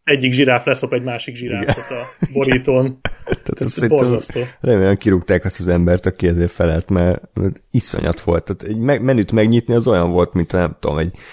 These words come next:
Speaker 2: egy szegecses szíjjal ütnék a hátadat, tehát nem,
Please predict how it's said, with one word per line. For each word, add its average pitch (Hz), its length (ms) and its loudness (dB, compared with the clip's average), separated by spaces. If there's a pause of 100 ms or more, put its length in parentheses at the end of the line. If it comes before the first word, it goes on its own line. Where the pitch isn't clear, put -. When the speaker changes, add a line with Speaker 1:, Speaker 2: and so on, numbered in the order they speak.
(240)
Speaker 2:
egy 82 560 -2
szegecses 92 580 0
szíjjal 87 420 2
ütnék 80 340 0
a 82 60 -2
hátadat, 82 500 -4
tehát 90 160 -8
nem, 82 340 -2